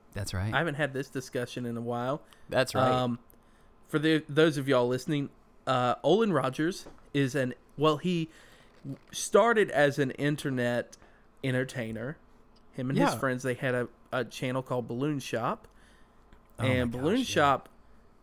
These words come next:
Speaker 2: uh, you know, they, they had a few uploads that got, like, really, you know, they picked up some speed.
Speaker 1: Yeah, and by
Speaker 2: But
Speaker 1: the way,
Speaker 2: other than
Speaker 1: this is,
Speaker 2: that
Speaker 1: um, this is, like, golden era of YouTube, by the way. This
Speaker 2: Yes.
Speaker 1: is not,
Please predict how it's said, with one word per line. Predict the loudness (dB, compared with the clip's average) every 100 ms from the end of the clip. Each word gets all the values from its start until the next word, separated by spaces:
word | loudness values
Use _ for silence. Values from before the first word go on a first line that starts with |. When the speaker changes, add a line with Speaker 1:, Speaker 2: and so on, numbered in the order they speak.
| -20 -2
Speaker 2:
uh, | 2 4 4 2 0 -8 -20 -20 -20 -10 -6 -2
you | 2 4
know, | 6
they, | 4 4
they | 4 2 2
had | 0 0 2 0 -2 -8 -4
a |
few | -4 2 4 6
uploads | 4 6 6 6 4
that | 0 2
got, | 2 2
like, | 0 -2
really, | -2 2 2 2 -2 -6 -18 -20 -20 -20 -20 -20 -14 -4
you | 0 2
know, | 4
they | 2
picked | 0 0 0
up | -2
some | -6 -8
speed. | -4 0 0 -2 -6
Speaker 1:
Yeah, | -4 -2 0
and | 4
by | 8
Speaker 2:
But | 8
Speaker 1:
the | 8
way, | 6
Speaker 2:
other | 6
than | 6
Speaker 1:
this | 6
is, |
Speaker 2:
that | 6 6 8
Speaker 1:
um, | 8 6 4 -2 -4
this | -4 0
is, | -2 0
like, | -2 -2 -6 2
golden | 6 6 4 2 0
era | 0 2 4 2
of | 0 -2
YouTube, | -2 -4 -4 -6 -8 -6
by | -6 -6
the | -6
way. | -6 2
This | 6
Speaker 2:
Yes. | 6 6 4
Speaker 1:
is | 2
not, | 4 2 0